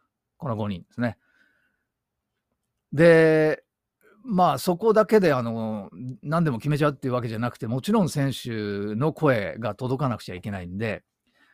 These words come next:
えー、その理事会の諮問機関として、えー、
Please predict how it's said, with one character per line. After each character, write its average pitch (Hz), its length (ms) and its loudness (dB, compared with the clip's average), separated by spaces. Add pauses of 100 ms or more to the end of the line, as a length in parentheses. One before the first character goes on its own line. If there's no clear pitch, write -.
(200)
え 127 260 0
ー、 120 40 -4
そ 147 120 -2
の 139 140 2
理 151 140 2
事 165 60 -4
会 185 220 4
の 170 100 0
諮 - 180 0
問 196 200 4
機 - 120 -18
関 120 280 2
と 101 120 -16
し - 140 -16
て、 185 320 -2 (1080)
え 98 580 -12
ー、 - 40 -20